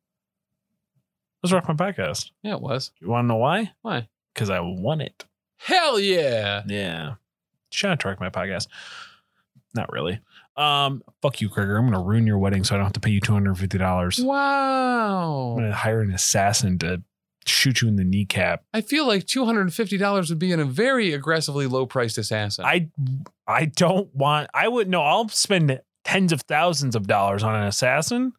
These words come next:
Speaker 2: Uh-huh.
Speaker 1: to not have to pay Krieger two hundred fifty
Speaker 2: Oh,
Speaker 1: bucks. It's the
Speaker 2: yeah.
Speaker 1: principle. It's the principle of the thing at this
Speaker 2: So you
Speaker 1: point.
Speaker 2: have, like, a bunch of gift cards and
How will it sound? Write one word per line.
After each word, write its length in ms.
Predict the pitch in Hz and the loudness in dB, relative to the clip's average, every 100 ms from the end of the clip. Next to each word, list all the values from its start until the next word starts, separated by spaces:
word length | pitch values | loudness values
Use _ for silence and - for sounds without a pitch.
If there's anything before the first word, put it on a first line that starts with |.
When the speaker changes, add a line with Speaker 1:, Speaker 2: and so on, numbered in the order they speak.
| - | -8
Speaker 2:
Uh-huh. 140 | 120 202 _ _ - | -8 -8 _ _ -2
Speaker 1:
to 100 | 160 | 2
not 340 | 151 156 143 | 2 2 -2
have 300 | - 151 151 | 0 0 0
to 60 | 143 | -2
pay 180 | 147 135 | -2 0
Krieger 300 | 147 127 123 | 0 0 0
two 120 | 139 | 2
hundred 180 | 127 110 | 2 2
fifty 140 | 104 | 0
Speaker 2:
Oh, 180 | 123 123 | 2 2
Speaker 1:
bucks. 800 | 120 123 123 120 120 117 117 117 | 2 2 2 4 4 2 2 0
It's 120 | - | 0
the 60 | 202 | -2
Speaker 2:
yeah. 40 | |
Speaker 1:
principle. 440 | 170 208 151 120 104 | 0 2 0 0 0
It's 120 | 151 | 0
the 80 | 180 | 2
principle 320 | 190 170 127 | 2 2 2
of 60 | 117 | 2
the 60 | |
thing 80 | 113 | 0
at 60 | 107 | 0
this 100 | 104 | 0
Speaker 2:
So 60 | |
you 100 | 302 | 2
Speaker 1:
point. 100 | 285 | 2
Speaker 2:
have, 60 | 175 | 2
like, 120 | 147 | -2
a 80 | 120 | -2
bunch 220 | 139 131 | -2 -2
of 100 | 120 | -4
gift 240 | 120 135 - | -2 -4 -2
cards 280 | 135 127 104 | -2 -2 -4
and 140 | - | -8